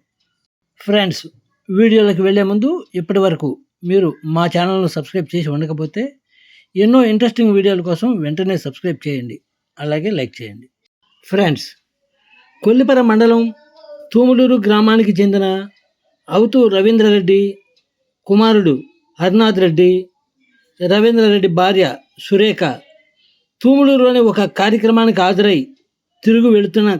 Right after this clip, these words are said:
క్రమంలో కాజీపేట వద్ద రోడ్డు ప్రమాదం జరిగింది. వీళ్ళు ప్రయాణిస్తున్న బైకును లారీ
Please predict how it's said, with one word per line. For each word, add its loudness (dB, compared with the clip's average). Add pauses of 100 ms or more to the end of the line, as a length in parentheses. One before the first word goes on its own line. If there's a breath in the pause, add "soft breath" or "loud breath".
క్రమంలో 2 (880)
కాజీపేట 2
వద్ద 0 (760)
రోడ్డు 2
ప్రమాదం 2 (100)
జరిగింది. 2 (1200)
వీళ్ళు 4
ప్రయాణిస్తున్న 2 (440)
బైకును 2 (680)
లారీ 2